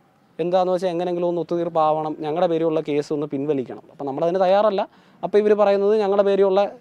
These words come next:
എൻ്റെയും എൻ്റെ സഹോദരൻ്റെയും പേരിലുള്ള കള്ളക്കേസ് ഇനിയും കൂടുതൽ ബലപ്പെടുത്തുമെന്നാണ്." അവർ ബലപ്പെടുത്തട്ടെ, സത്യസന്ധമായ ഒരു റിപ്പോർട്ട്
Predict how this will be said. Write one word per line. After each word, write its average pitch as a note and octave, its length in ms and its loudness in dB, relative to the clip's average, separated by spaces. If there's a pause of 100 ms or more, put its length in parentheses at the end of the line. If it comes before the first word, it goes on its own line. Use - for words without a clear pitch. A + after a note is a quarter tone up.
എൻ്റെയും F#3 280 2
എൻ്റെ F#3+ 140 0
സഹോദരൻ്റെയും F#3+ 460 2
പേരിലുള്ള F3+ 360 2
കള്ളക്കേസ് F3 420 -2
ഇനിയും F3+ 200 0
കൂടുതൽ E3+ 240 -2
ബലപ്പെടുത്തുമെന്നാണ്." D#3 720 -2 (680)
അവർ D3+ 120 -2
ബലപ്പെടുത്തട്ടെ, F#3 720 0
സത്യസന്ധമായ F3+ 540 -2
ഒരു F#3+ 120 0
റിപ്പോർട്ട് F#3 420 -2